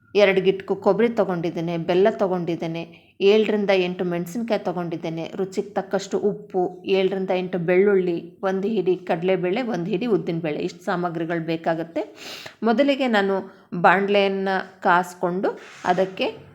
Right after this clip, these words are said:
ಉದ್ದಿನಬೇಳೆ, ಒಂದು ಹಿಡಿ ಉದ್ದಿನಬೇಳೆಯನ್ನ ಹಾಕಿ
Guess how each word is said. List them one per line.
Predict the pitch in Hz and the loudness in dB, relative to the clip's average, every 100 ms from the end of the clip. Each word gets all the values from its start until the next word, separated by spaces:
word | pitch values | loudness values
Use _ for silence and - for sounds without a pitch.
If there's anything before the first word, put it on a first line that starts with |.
| - | -4
ಉದ್ದಿನಬೇಳೆ, | 190 170 202 190 185 190 | -2 0 0 2 4 4
ಒಂದು | 180 226 269 | 4 0 0
ಹಿಡಿ | 254 196 | 0 2
ಉದ್ದಿನಬೇಳೆಯನ್ನ | 185 170 208 202 185 180 180 170 175 | 2 2 -2 0 0 2 0 -2 -4
ಹಾಕಿ | 175 175 - | -4 -4 -4